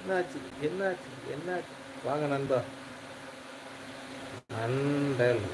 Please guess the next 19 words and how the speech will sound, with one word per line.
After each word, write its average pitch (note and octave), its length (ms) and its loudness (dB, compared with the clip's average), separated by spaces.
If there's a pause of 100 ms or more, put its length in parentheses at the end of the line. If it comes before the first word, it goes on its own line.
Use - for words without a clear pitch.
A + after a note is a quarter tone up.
(380)
மெண்டல், B2+ 340 6 (1800)
ராகுல் D#3 440 8
மெண்டல். B2 280 6
என்னங்க D#3+ 340 4
உங்க D3 200 4
பேர் C#3 200 8
இப்படி C3+ 240 4
இருக்கு? C#3 420 8 (880)
ஹாய், D#3 240 10 (520)
நம்ம C#3 260 2
சேனல் D#3+ 260 6
புதுசா - 20 0
வந்தீங்கன்னா D#3+ 640 4
சப்ஸ்கிரைப் C#3+ 160 6
பண்ணி D3 280 6
சப்போர்ட் C3 200 4
பண்ணி C#3+ 220 4
விடுங்க B2+ 260 4
நண்பா. B2 300 2